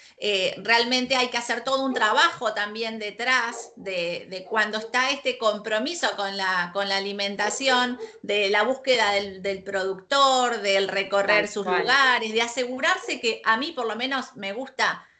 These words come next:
Speaker 1: bueno, a ver, ¿y dónde es tu huerta? Y voy, ¿y dónde está? ¿Y qué haces? Y, y, y confiar, digamos, también en, en, en ese vínculo que se da.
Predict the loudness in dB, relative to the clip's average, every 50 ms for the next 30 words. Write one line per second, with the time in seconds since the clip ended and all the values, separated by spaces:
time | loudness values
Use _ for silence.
0 | _ _ _ -2 0 0 0 2 2 0 2 4 2 2 2 -2 -6 -6 -4 -2
1 | -2 -2 2 2 4 4 2 0 -2 -6 -6 -2 0 0 0 0 0 -2 0 0
2 | 0 0 -2 -8 _ _ -10 -4 2 4 6 6 6 6 4 0 -2 -8 -8 -6
3 | -4 -4 -4 -4 -4 -4 -6 -6 -6 -2 0 2 2 2 0 -2 -6 -4 -2 0
4 | 0 0 -2 -6 -6 -4 -4 -4 -6 -8 -12 -12 -10 -10 -8 -8 -10 -8 -6 -8
5 | -8 -8 -8 -10 -6 -4 -4 -4 -2 0 0 0 0 0 0 2 4 4 4 2
6 | 0 0 0 0 0 -2 -2 -4 -6 -6 -2 -2 -2 0 0 -2 -4 -6 -8 -8
7 | -8 -8 -8 -6 -4 -4 -2 0 0 -2 0 0 0 2 2 2 0 0 0 0
8 | -2 0 0 0 0 0 0 0 0 -2 -4 -2 0 -2 -2 -2 -6